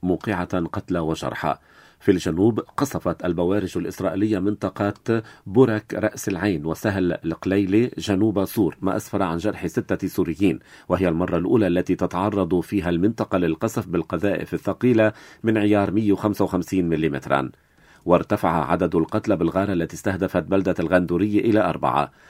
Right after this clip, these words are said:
وقتل شخصان في القصف الذي تعرضت له كفر تبنيت، كما قتل مسعف في الهيئة الصحية بغارة على مركز مستحدث على طريق دير أنون رأس العين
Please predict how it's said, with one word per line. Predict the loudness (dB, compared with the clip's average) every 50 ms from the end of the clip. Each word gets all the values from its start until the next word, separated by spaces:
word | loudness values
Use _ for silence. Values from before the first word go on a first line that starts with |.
| -20 _ 2
وقتل | 4 4 4 4 2 2 2 2 0 0
شخصان | -2 -4 -8 -6 -4 -2 -2 -2 -2
في | -2 -2
القصف | -2 -4 -2 -4 -4 -4 -2
الذي | -2 -2 0 0 0 -2
تعرضت | -2 -2 -4 -2 0 0 -2 -2 -2 -2
له | -2 -2 -2
كفر | -4 -2 -4 -4 -4
تبنيت، | -2 -4 -2 2 4 4 4 2 _ _ _ _ -20 -20 -18 _ 0
كما | 0 0 0 0
قتل | -2 -2 0 0 2 2 2 0
مسعف | 0 2 2 2 2 2 -2 -2 -2 0 0
في | -2 -2 0 -2 -2
الهيئة | -2 -2 -2 -2 -2 -2 -2 -2
الصحية | -6 -6 -4 -4 -6 -6 -4 -4 -2 2 4 4 4 4 0 -10 -20 -20 -12 0
بغارة | 6 6 6 6 6 0 0 0 0 0 0
على | 0 0 2 0 0 0 0
مركز | 0 -2 -2 0 -2 -2 0 0
مستحدث | 0 0 0 -2 -2 -4 -8 -8 -6 -4 -4 -4 -2
على | -2 -2 -2 -2
طريق | -2 0 2 4 4 2 2 -2 -8
دير | 0 2 4 4 4 2 -4 -12 -20 -20 -12 -2 0
أنون | 2 4 4 4 4 4
رأس | 2 2 0 -2 -2 -2 0 -2
العين | -2 0 0 0 0 0 0 -2